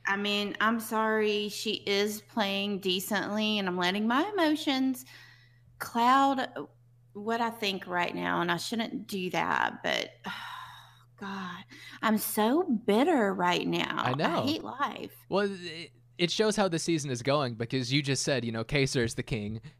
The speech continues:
Speaker 2: and Christmas sucks, but yet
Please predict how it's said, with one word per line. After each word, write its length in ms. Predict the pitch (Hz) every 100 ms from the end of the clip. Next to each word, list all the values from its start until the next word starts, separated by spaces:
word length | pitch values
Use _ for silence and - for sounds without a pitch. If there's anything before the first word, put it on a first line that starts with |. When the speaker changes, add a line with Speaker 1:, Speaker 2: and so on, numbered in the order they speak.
| 92
Speaker 2:
and 260 | 127 117
Christmas 360 | - 135 - 107
sucks, 500 | - 151 117 - - - - - - -
but 240 | 139 120 135
yet 320 | 135 117